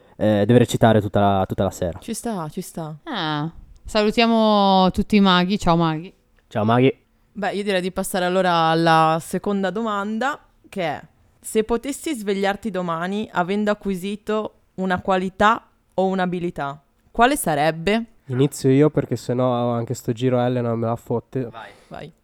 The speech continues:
Speaker 4: Il teletrasporto.
Speaker 2: Guarda, me l'hai rubata,
Speaker 4: <laughs>
Speaker 2: ti giuro, me l'hai rubata.
Speaker 4: Ma
Speaker 3: Cavolo.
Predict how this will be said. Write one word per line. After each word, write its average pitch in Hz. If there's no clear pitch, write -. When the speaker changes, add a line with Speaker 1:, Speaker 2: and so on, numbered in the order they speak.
Speaker 4:
Il 131
teletrasporto. 120
Speaker 2:
Guarda, 196
me 208
l'hai 208
rubata, 214
Speaker 4:
<laughs> 285
Speaker 2:
ti 269
giuro, 254
me 226
l'hai 226
rubata. 180
Speaker 4:
Ma -
Speaker 3:
Cavolo. 190